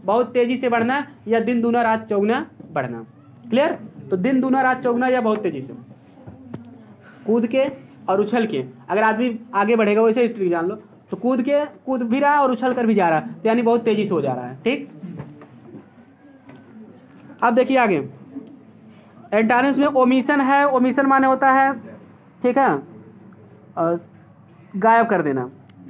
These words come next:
Omission माने लोप या गायब, तो इसका हो जाएगा expression। Expression माने अभिव्यक्ति, आप कोई भी चीज़ मतलब कि छोड़ नहीं रहे हो, express कर रहे हो, Omission नहीं कर रहे हो। ओमिशन माने लोप करना, गायब करना, लोप या गायब।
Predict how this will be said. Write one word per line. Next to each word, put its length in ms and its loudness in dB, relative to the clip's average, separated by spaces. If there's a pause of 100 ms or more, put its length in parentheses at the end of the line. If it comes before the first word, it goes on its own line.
(140)
Omission 280 2
माने 200 2
लोप 320 2
या 140 2
गायब, 440 -2 (280)
तो 60 0
इसका 320 2
हो 120 4
जाएगा 280 2
expression। 580 -2 (1300)
Expression 460 2
माने 240 4
अभिव्यक्ति, 380 2
आप 260 2
कोई 200 4
भी 120 0
चीज़ 240 -2
मतलब 360 0
कि 200 -4
छोड़ 320 0
नहीं 180 4
रहे 100 2
हो, 80 2
express 380 0
कर 140 -4
रहे 120 -6
हो, 120 -12 (180)
Omission 320 0
नहीं 180 0
कर 100 -2
रहे 100 -6
हो। 120 -12 (380)
ओमिशन 280 0
माने 220 0
लोप 340 0
करना, 320 -2
गायब 220 -2
करना, 320 -16
लोप 240 -4
या 100 0
गायब। 220 -8